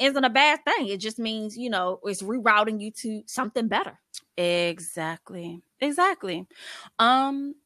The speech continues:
Speaker 2: what you think about persistence? So after rejection.
Speaker 1: Okay. Uh.
Speaker 2: <laughs> What you
Speaker 1: Mm.
Speaker 2: <laughs> Um,
Speaker 1: Mm.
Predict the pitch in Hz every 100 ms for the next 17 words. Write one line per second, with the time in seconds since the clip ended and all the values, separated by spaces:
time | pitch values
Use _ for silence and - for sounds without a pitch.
0 | _ _ _ _ _ - 214 415 466 466
1 | 403 320 269 254 - - 185 - 294 359
2 | - - 160 320 - - 269 262 349 427
3 | 330 214 151 113 - - 98 202 _ _
4 | - 151 175 156 214 _ 131 147 - _
5 | _ _ _ _ _ 254 - 359 - -
6 | 523 - - 587 - 381 - 554 - _
7 | - 339 _ - 285 _ - - _ -
8 | 185 175 160 - _ _ _ - 277 -
9 | 196 - - - _ 226 226 262 202 170
10 | 160 196 185 180